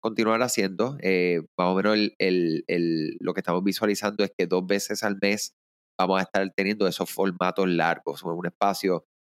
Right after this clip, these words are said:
eh, cada bisemana para entonces tener una entrevista o contenidos que, oye, todos los contenidos, todos los temas que existen, ustedes saben que podemos hablar por mucho tiempo.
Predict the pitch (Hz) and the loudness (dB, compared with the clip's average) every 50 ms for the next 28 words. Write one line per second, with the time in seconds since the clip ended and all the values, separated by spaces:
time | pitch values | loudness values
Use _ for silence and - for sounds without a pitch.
0 | _ _ _ _ 85 85 85 82 80 80 78 76 78 - _ _ _ _ _ - | _ _ _ _ 0 0 2 2 2 0 0 -2 -4 -8 _ _ _ _ _ -2
1 | 87 87 85 85 82 85 90 170 - 95 87 123 165 180 160 131 - - - - | 0 2 2 2 2 0 0 0 -2 0 0 2 2 2 0 0 0 0 -2 -2
2 | - - - 170 - 92 - - 95 92 92 90 87 90 85 - - - 82 104 | -2 -4 -8 -8 -8 -8 -4 -2 -2 0 0 0 -2 -2 -4 -4 -4 -2 0 2
3 | 135 135 127 - _ - 117 113 110 117 - _ _ _ _ _ _ _ 92 98 | 2 0 0 -4 _ 0 2 2 0 -2 -6 _ _ _ _ _ _ _ 0 2
4 | 95 92 90 - - 113 104 95 - 101 101 110 123 139 139 - - 143 131 120 | 2 2 0 0 -2 -4 -2 0 -2 0 2 2 2 2 2 2 2 2 4 4
5 | 110 104 104 - _ _ 131 135 131 113 98 - _ 131 127 131 139 151 156 147 | 2 0 -2 -6 _ _ 2 2 4 2 2 2 _ 2 4 4 4 2 0 0
6 | - 143 127 - 127 120 127 135 127 117 - 110 107 117 123 - _ 123 120 120 | -2 -4 0 0 0 2 2 2 2 2 2 2 2 2 0 -2 _ -2 0 0
7 | 123 117 - - 107 101 98 98 95 - - 120 - _ 104 95 90 - 92 87 | 0 -2 -2 -2 0 0 0 0 -2 -2 -4 -6 -4 _ -6 -6 -2 -2 -2 0
8 | 101 98 98 101 98 - 90 92 90 87 87 92 92 95 95 98 98 95 - 92 | 2 0 0 0 -2 -4 -2 0 0 0 2 0 0 2 2 0 0 -2 -4 -6
9 | 90 87 95 104 120 131 - - 120 - 85 80 80 - - 120 131 | -4 -2 0 0 0 0 0 -2 -2 -2 -4 -4 -4 -4 -6 -6 -6